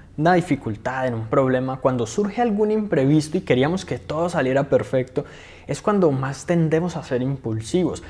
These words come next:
a querer hacer cosas que no teníamos planeadas, a tomar decisiones apresuradas, como que no tenemos la capacidad de tener cabeza fría para analizar todo y de ser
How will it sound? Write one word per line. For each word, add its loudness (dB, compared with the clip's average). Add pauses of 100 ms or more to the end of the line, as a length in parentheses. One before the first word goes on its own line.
(180)
a -4
querer 4
hacer -2 (200)
cosas -4
que -2
no -4
teníamos -4
planeadas, -2
a -12
tomar -2
decisiones -4
apresuradas, -2
como -8 (220)
que -4
no -2
tenemos 0
la 2
capacidad 2 (240)
de -4
tener -6
cabeza -2
fría 4
para 0
analizar -4
todo 6
y 4
de 2
ser -6